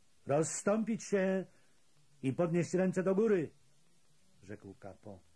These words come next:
Wtedy wszyscy zrozumieli. Rewizja. Rozpinamy kurtki, otwieramy torby.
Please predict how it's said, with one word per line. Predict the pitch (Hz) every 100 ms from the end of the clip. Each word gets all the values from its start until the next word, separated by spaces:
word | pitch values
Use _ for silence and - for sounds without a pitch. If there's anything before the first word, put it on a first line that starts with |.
| - - - _ - - - _ - - _ -
Wtedy | - 190 170
wszyscy | 165 - 156 143
zrozumieli. | 120 131 113 123 113 92 85 82 - - - - - - - - - - - -
Rewizja. | 120 139 120 101 87 104 101 - _ _ _ - - _ - - - - - - - - - - -
Rozpinamy | 160 196 - 170 160 147 143
kurtki, | - 165 156 - -
otwieramy | 131 - 123 120 113 107
torby. | - 110 101 95 87 95